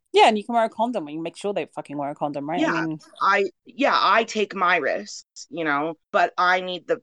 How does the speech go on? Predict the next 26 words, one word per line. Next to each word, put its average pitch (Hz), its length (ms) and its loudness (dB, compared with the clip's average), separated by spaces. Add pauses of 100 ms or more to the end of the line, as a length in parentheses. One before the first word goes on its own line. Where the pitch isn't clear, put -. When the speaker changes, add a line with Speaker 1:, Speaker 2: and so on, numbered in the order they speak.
Speaker 2:
information 170 720 -6
first. - 720 -6
And 170 180 -2
if 170 180 -6
you 170 100 -6
fail 180 320 0 (160)
to 156 420 -4 (180)
attempt 226 480 -2
to 202 100 0
acquire 151 540 0
it, 151 220 -2 (140)
I'm 233 80 -2
not 247 160 0
saying 226 220 0
it's - 160 -10
your 180 100 -4
fault, 180 560 2 (360)
but 165 400 2 (160)
it's 190 200 -4
important 196 480 -4
to 180 60 -2
remind 165 760 -2
young 175 300 -4
men 156 200 -2
and 160 260 -4
women 143 420 -4